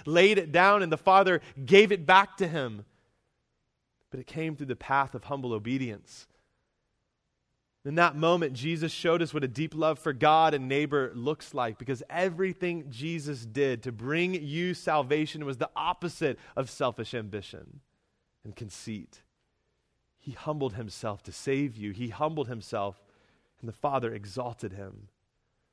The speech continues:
See, Adam sought to exalt himself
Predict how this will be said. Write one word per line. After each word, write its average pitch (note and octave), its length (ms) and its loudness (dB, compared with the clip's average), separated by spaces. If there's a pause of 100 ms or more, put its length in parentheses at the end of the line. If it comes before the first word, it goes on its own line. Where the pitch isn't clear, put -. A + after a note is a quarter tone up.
(920)
See, - 220 -2
Adam D#3 500 8 (300)
sought F3 340 4
to F3+ 80 -2
exalt D3+ 380 4
himself D3+ 800 0